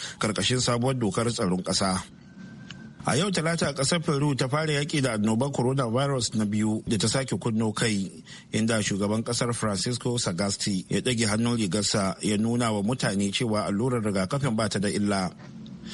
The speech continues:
Peru ta fara ba da zagayen farko na rigakafin wuni biyu kacal ne bayan da ta samu zubin rigakafin dubu ɗari uku daga ɗakin gwaji na Sinopharm na ƙasar China.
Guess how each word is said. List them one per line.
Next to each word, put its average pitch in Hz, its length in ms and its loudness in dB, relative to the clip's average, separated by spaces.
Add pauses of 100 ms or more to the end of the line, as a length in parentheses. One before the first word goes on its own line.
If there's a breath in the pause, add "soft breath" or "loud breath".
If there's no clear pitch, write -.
(260 loud breath)
Peru 143 320 2
ta 160 160 0
fara 165 240 0
ba 151 180 0
da 151 100 0
zagayen 135 440 2
farko 120 320 0
na 143 140 2
rigakafin 113 680 0 (400 loud breath)
wuni 139 320 2
biyu 110 180 0
kacal 123 320 -2
ne 123 140 2
bayan 120 320 2
da 123 160 0
ta 95 140 -2
samu 101 500 0
zubin 120 300 0
rigakafin 101 640 0
dubu 110 280 0
ɗari 101 320 0
uku 104 380 -2 (180 loud breath)
daga 98 280 0
ɗakin 120 400 0
gwaji 123 400 2
na 117 320 2
Sinopharm 113 640 0
na 104 100 0
ƙasar 110 280 -2
China. 101 500 2